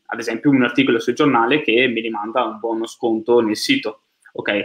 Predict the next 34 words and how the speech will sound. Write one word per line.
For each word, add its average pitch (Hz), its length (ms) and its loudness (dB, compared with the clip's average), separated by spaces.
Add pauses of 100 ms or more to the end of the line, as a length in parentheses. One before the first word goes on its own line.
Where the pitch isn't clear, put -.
(340)
E 117 120 2
lì 123 480 2
riesco 110 300 0
a 113 40 4
tracciarlo 127 580 0
perché - 220 -6
so 107 200 -6
che 127 140 -6
quel 117 140 -2
buono 117 220 -4
sconto 127 300 -8
è 143 40 0
stato - 240 -12
pubblicato 117 600 0
nel 110 160 -2
giornale. 107 540 -2 (560)
Il 123 140 -2
vantaggio, 139 760 2
un 117 180 -6
altro 123 220 -2
vantaggio 123 560 0
dei, 110 600 -4
se - 140 -12
non 120 140 0
il 120 120 -2
principale, 120 920 -2
dei 131 320 0
canali 131 340 2
online 139 540 4
è 117 200 -2
che 120 440 0
è - 80 -10
tutto 127 840 -4 (380)
tracciabile. 127 720 -2